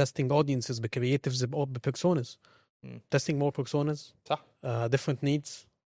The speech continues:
Speaker 1: ده واحد من أهم ال fundamentals of media buying، ومش بس في الميديا باينج يعني.
Speaker 2: وهيوصلك لإيه؟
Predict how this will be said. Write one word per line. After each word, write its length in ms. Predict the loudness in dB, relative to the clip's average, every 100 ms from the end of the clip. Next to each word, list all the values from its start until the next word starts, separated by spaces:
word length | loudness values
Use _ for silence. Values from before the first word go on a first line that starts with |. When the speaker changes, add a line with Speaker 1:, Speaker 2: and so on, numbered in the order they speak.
| _ _ _ 2
Speaker 1:
ده 300 | 6 8 6
واحد 200 | 4 4
من 200 | 4 6
أهم 240 | 4 2
ال 200 | 2 0
fundamentals 400 | 0 0 2 2
of 60 | 4
media 240 | 4 6
buying، 260 | 6 6 6
ومش 140 | 6
بس 160 | 4 2
في 80 | 2
الميديا 240 | 2 4
باينج 300 | 2 2 0
يعني. 120 | -4 -8 _ -10
Speaker 2:
وهيوصلك 680 | -4 -2 -2 -2 -4 -2
لإيه؟ 200 | -6 -6